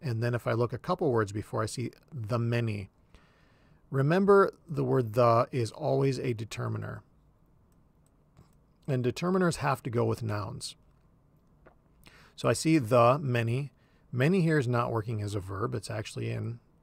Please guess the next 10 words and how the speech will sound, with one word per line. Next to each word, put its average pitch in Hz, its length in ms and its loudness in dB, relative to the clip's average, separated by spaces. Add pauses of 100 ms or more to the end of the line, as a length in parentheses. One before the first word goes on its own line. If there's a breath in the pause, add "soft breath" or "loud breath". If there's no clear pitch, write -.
(240)
or 123 100 -4
as, 120 160 -4
as 123 160 -2
a 117 40 -4
noun. 107 340 -4
It's - 140 -12
working 113 280 -8
as 104 80 -8
an 104 80 -8
adjective. 101 600 -12